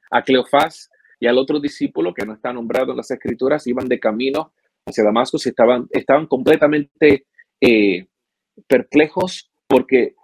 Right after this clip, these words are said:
su Mesías había muerto, ¿no? Y ellos no sabían cómo era posible que ellos habían puesto su confianza en esta persona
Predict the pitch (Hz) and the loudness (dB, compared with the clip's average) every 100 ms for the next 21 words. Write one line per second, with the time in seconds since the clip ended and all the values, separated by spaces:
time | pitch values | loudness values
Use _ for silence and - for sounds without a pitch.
0 | _ - - 139 123 123 123 123 120 165 | _ -6 0 0 0 -4 -4 -4 -2 0
1 | 170 170 147 147 139 151 - 208 _ - | 2 2 2 2 0 -2 -4 -10 _ -10
2 | 170 - - 120 117 143 160 - _ _ | -10 -10 -10 -4 0 2 0 -2 _ _
3 | 143 160 147 143 165 160 - 147 160 151 | -6 0 0 0 -2 -6 -2 0 2 2
4 | 139 _ 139 151 143 160 160 156 - 139 | 0 _ 2 2 0 0 2 2 2 -2
5 | - 143 160 147 147 147 175 - 160 147 | 0 0 0 0 0 0 -4 -4 -4 -2
6 | 156 135 123 131 160 - 151 151 - 131 | -2 -2 -2 -4 -2 0 0 0 -4 -4
7 | 151 - 156 135 - 170 143 | -2 0 0 -2 -4 -2 -2